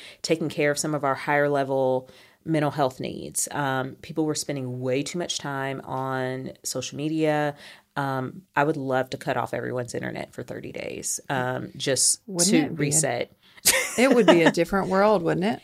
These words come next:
Speaker 1: It would. It would, it would be, people would look up.
Speaker 2: A-, and have regular conversations.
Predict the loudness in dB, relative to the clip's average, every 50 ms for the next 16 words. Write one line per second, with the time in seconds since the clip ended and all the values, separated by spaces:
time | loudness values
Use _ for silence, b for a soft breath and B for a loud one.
0 | _ _ 0 0 2 2 4 2 4 2 2 -2 -6 -12 -12 -6 -2 0 0 2
1 | 0 0 0 0 0 0 0 -2 -2 -2 -2 -2 -2 -2 -4 -6 -8 -12 -10 -6
2 | -4 -2 0 0 0 0 -2 -2 -2 0 -2 -2 -2 -4 -10 -20 _ _ _ _
3 | -4 -4 -2 -2 0 0 0 0 2 2 0 0 0 -4 _ _ _ _ -2 -2
4 | -2 0 0 0 0 0 -2 -2 -2 -2 -2 -2 -4 -4 -4 -4 -4 -4 -6 -6